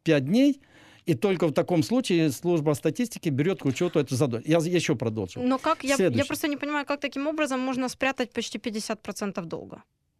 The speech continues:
Speaker 1: Ну, вот смотрите дальше, э, что еще, а, а, и, и относится к неуче-, неучтенному долгу по заработной плате. А,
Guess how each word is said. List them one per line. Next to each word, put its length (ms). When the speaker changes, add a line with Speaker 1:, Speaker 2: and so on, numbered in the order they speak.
Speaker 1:
Ну, 320
вот 200
смотрите 440
дальше, 500
э, 220
что 220
еще, 460
а, 440
а, 340
и, 200
и 320
относится 560
к 60
неуче-, 480
неучтенному 1200
долгу 420
по 160
заработной 420
плате. 500
А, 600